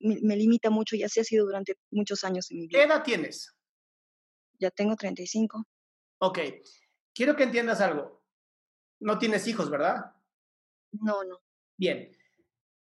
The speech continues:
Speaker 2: Cuando seas mamá, si es que llegas a serlo y si es que decides serlo, vas a
Speaker 1: Ujú.
Speaker 2: aprender que como papá o mamá siempre tienes miedo.
Speaker 1: Claro, lo,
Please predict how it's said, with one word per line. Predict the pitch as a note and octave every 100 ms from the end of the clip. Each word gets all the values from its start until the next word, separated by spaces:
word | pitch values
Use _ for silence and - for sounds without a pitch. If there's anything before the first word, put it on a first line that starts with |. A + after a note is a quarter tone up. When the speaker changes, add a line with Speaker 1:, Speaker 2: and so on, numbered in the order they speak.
| -
Speaker 2:
Cuando | G#3 A3 A3 - - -
seas | - C4 D4 C#4+
mamá, | C4 A3 G3 G#3 A#3+
si | - F3+
es | F3
que | F3
llegas | F3 F3+ F3+
a |
serlo | E3+ G3 G#3+
y | G#3+
si | E3+
es | D#3+
que | -
decides | C3 B2+ F#3+ G3+ -
serlo, | B2+ B2 F#3 C4+ - _ _ _ _ _ _ _ _ -
vas | B3+ C#4+
a | E4
Speaker 1:
Ujú. |
Speaker 2:
aprender | C4+ A#3 A#3 A#3+
que | B3
como | A3 F#3 E3+
papá | D#3+ F#3 G#3
o | F#3+
mamá | D#3+ F3 A#3+ F4+ -
siempre | - - B3 D#4 E4 E4 F4+
tienes | - D#4 D#4 C#4+ C#4
miedo. | C#4 D4+ E4 E4 D4 A3 - - D#3+ - _ _ _ _ _ _ _ _ _ - - _ _ A#3+
Speaker 1:
Claro, | D4 E4 B3
lo, | A3+